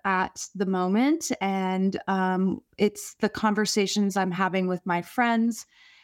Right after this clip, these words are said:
as we are processing this time of, um,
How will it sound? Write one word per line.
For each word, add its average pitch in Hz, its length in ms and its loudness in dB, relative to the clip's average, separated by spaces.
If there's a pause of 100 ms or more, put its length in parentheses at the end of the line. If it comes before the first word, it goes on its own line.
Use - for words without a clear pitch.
(180)
as 185 320 0
we 196 420 0
are 185 200 2
processing 202 800 -2
this 190 220 -2
time 190 540 0
of, 175 480 -2 (120)
um, 170 440 0